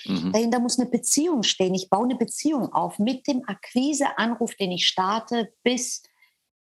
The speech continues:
Speaker 2: zum Zahlungseingang habe ich mit Beziehungsmanagement zu tun. Und jetzt ist hier
Speaker 1: Und
Speaker 2: eine
Speaker 1: zum Folgeauftrag, ne?
Speaker 2: Na klar.
Speaker 1: Das dann, dann geht's wieder von
Speaker 2: Und
Speaker 1: vorne
Speaker 2: ich
Speaker 1: los,
Speaker 2: hoffe
Speaker 1: ja.
Speaker 2: auch, also in den letzten sechs Jahren inzwischen schon,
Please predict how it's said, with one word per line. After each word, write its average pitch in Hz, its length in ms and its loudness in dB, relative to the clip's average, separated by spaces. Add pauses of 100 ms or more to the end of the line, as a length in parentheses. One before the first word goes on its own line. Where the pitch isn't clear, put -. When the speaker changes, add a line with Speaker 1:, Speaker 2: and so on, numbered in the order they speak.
(140)
Speaker 2:
zum 196 220 2
Zahlungseingang 214 1080 0
habe 190 160 0
ich 208 120 -4
mit 190 140 -4
Beziehungsmanagement 151 1000 -2
zu 160 140 -8
tun. 147 280 -4
Und 190 140 -4
jetzt 247 220 -2
ist 269 140 -2
hier 254 100 -2
Speaker 1:
Und - 60 2
Speaker 2:
eine 202 120 2
Speaker 1:
zum - 180 2
Folgeauftrag, 87 800 0
ne? 87 120 2
Speaker 2:
Na 104 80 4
klar. 254 240 0
Speaker 1:
Das 311 140 2
dann, 90 460 -2
dann 85 140 -4
geht's - 220 -6
wieder 90 100 -2
von 95 100 0
Speaker 2:
Und - 40 -4
Speaker 1:
vorne - 160 2
Speaker 2:
ich - 140 0
Speaker 1:
los, - 20 -
Speaker 2:
hoffe 233 200 2
Speaker 1:
ja. - 80 2
Speaker 2:
auch, 226 220 0 (240)
also 196 240 2 (420)
in 196 220 0
den 208 180 2
letzten 220 680 -2
sechs 254 400 -2
Jahren 165 260 0
inzwischen 170 500 -4
schon, 208 360 0